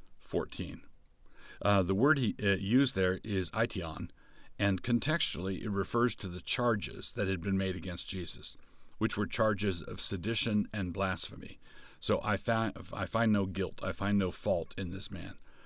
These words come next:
In the same chapter, the same word is rendered as cause, but it, but meaning the same thing.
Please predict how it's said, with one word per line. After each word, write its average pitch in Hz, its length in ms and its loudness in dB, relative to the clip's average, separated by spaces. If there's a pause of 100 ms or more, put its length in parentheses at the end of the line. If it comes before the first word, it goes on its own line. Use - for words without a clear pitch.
(360)
In 110 80 6
the 107 80 8
same 175 260 6
chapter, 98 400 0
the 95 80 0
same 135 300 8
word 101 320 6
is 92 180 -2
rendered 98 440 2
as - 180 -4
cause, - 760 0 (320)
but 107 120 6
it, 101 200 0
but 104 240 2
meaning 113 380 8
the 85 80 -6
same 90 480 0 (180)
thing. - 380 -2